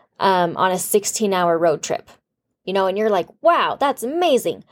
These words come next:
I wanna be that kind of mom. I wanna feed my kids healthy foods, and I wanna have daily scripture study, and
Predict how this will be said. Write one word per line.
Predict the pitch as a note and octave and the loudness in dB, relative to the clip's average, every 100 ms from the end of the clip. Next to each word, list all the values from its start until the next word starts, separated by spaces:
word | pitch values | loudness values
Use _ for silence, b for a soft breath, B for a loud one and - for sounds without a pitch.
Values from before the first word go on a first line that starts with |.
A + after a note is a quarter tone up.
| b b | b b
I | - E4+ F4 | 0 4 4
wanna | C#4 A#3 | 2 0
be | G3+ | 0
that | F3 - | 0 -4
kind | F3+ | -10
of | |
mom. | E3 - E3+ _ b b b b b - | -10 -12 -14 _ b b b b b -4
I | G3 D4+ | 0 4
wanna | E4 C4 | 4 4
feed | A3 F#3 | 0 0
my | F3 | -2
kids | E3 D3+ | -4 -2
healthy | E3+ E3 | -4 -4
foods, | E3 F3 G3 | -4 -2 0
and | F#3 D3+ | -2 -2
I | D3 F#3 | -2 2
wanna | D#4 | 2
have | C#4 G3 F3 | 2 0 0
daily | E3+ E3 | -2 -2
scripture | F#3 A3 - F3 | -6 -8 -8 -6
study, | - E3 F#3+ | -2 -2 0
and | E3 | -4